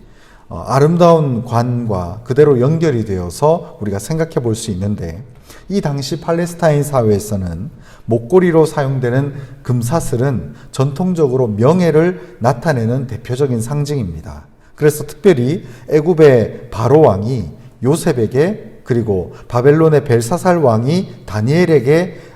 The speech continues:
어, 왕과 같은 권세와 위엄이 있다라고 그 의미를 부여할 때에 그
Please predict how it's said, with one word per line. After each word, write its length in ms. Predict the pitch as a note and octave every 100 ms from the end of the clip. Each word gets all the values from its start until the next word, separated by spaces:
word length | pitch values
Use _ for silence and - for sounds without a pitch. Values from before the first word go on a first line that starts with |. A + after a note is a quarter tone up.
| -
어, 120 | F2+
왕과 480 | G2+ C#3+ F#3+ G3 F#3
같은 400 | D3+ C3+ D#3 C#3
권세와 960 | C#3+ D3+ D3+ C#3+ A#2 C3 C#3+ - - -
위엄이 480 | C3+ E3+ F3+ F3 D3
있다라고 920 | - - C#3 A2 G2+ C3 D#3+ E3 -
그 200 | D3+ -
의미를 540 | D#3 F3+ F3+ F3 D#3
부여할 480 | - A#2 A2+ A2+ G#2+
때에 500 | G#2 G#2 C3+ G#2 - - -
그 480 | - G#2+ G#2 G2 E2+